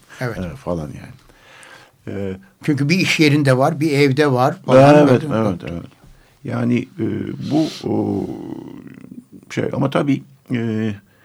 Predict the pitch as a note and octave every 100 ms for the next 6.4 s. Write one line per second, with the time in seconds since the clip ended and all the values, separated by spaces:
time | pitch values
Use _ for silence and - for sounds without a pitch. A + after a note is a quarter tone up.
0 | _ _ _ _ - A2 F2 C#3+ C3+ G3
1 | G3+ G3+ F#3 E3+ C3+ E2 D#2 - F2 E2+
2 | D2+ E2 C2+ - F#2 D#2+ D#2+ D#2+ D#2 G2
3 | G2 F#2 F#2+ F#2 - _ _ - - _
4 | _ E2 E2 E2 D#2+ D#2 D#2 D2 C2 -
5 | - E2+ - G2 G2+ F#2+ - - _ _
6 | _ - E2+